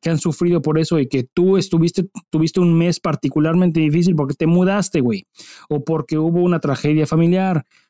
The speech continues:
o porque estuviste con covid, güey, la,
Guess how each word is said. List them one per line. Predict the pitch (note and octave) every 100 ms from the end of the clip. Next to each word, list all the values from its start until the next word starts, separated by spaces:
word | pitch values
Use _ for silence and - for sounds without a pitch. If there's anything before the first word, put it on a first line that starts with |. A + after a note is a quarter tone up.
| _ -
o | C#3
porque | B2 C#3 - D3 C#3+
estuviste | C3+ D3 D3+ D3 F3+ E3+ D#3+ D#3 C#3
con | D#3 D3
covid, | C#3 E3 F#3+ G#3
güey, | E3+ B2 A#2
la, | A#2+